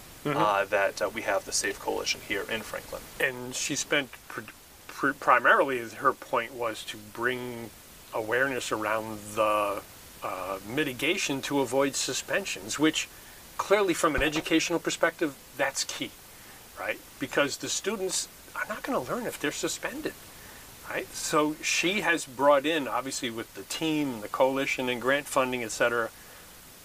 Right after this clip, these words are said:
Speaker 1: that program, which now the,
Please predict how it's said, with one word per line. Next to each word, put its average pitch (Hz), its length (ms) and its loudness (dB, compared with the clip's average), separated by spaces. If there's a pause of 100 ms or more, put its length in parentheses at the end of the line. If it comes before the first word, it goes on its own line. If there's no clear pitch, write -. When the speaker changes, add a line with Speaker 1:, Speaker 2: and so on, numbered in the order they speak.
(140)
Speaker 1:
that 139 220 0 (260)
program, 135 800 2 (280)
which 143 300 -4
now 165 280 2
the, 151 280 -2